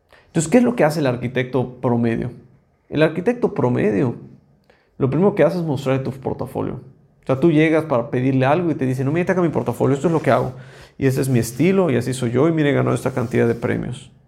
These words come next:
Y el cliente ni siquiera te ha dicho, "Oye, quiero esto, quiero lo otro". O sea, como hay una falta de empatía. Entonces, lo primero que tenemos que mostrar es empatía.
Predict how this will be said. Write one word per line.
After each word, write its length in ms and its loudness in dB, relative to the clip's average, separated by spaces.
Y 80 4
el 60 4
cliente 300 2
ni 100 2
siquiera 260 -2
te 80 2
ha 40 2
dicho, 280 0
"Oye, 180 2
quiero 240 0
esto, 500 -2
quiero 180 -4
lo 140 0
otro". 400 -2
O 60 -6
sea, 220 2
como 160 -2
hay 80 2
una 100 0
falta 280 -2
de 80 -2
empatía. 440 -4
Entonces, 760 -6
lo 60 2
primero 260 2
que 80 -2
tenemos 220 -2
que 60 -4
mostrar 240 0
es 80 -2
empatía. 480 -4